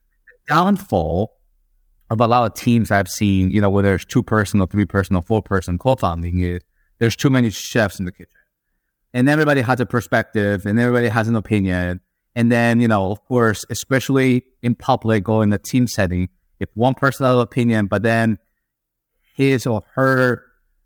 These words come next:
opinion don't take into account, it's almost like you're not giving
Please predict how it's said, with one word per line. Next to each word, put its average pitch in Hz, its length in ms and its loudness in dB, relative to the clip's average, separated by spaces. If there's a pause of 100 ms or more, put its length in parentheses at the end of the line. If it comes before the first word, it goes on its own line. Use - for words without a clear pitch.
(160)
opinion 143 560 0
don't 131 240 0
take 135 240 -2
into 120 240 -2
account, 120 720 0
it's 180 120 -8
almost 131 260 0
like 113 100 0
you're 110 260 4
not 110 200 2
giving 101 340 0